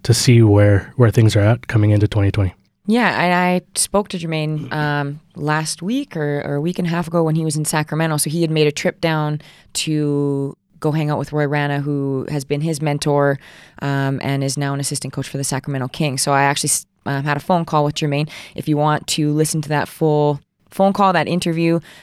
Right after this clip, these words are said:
Speaker 2: um, you can go to the Stingers' Twitter, which is at E D underscore Stingers, and they will have a link to the YouTube. Um, but it was really informative. I really enjoyed, um,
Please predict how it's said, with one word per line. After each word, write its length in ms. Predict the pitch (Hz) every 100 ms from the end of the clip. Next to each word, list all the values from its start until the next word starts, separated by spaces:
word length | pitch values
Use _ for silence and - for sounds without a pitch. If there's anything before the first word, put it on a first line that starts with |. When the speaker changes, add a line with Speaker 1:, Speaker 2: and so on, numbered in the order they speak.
| -
Speaker 2:
um, 200 | 143 143
you 80 | 143
can 120 | 156
go 180 | 147 147
to 220 | - 151
the 80 | 147
Stingers' 640 | - - 156 147 147 - -
Twitter, 420 | - 160 156 156
which 260 | 123 143 147
is 140 | 139 -
at 160 | 131
E 180 | - 143
D 300 | 139 143 139
underscore 420 | - 135 143 139
Stingers, 500 | 135 - 139 135 135
and 300 | - 139 135
they 80 | 135
will 100 | 135
have 200 | 139 143
a 240 | 135 131 135
link 300 | 143 156 -
to 100 | 143
the 80 |
YouTube. 400 | 143 175 226 247 - - - -
Um, 240 | - 160 156
but 100 | 180
it 60 |
was 160 | 254 214
really 540 | 160 185 202 202 196
informative. 600 | - 165 - 160 151 104
I 100 | -
really 340 | 160 160 180 185
enjoyed, 580 | 170 151 151 147 147 147 - - _ -
um, 420 | 143 143 139 139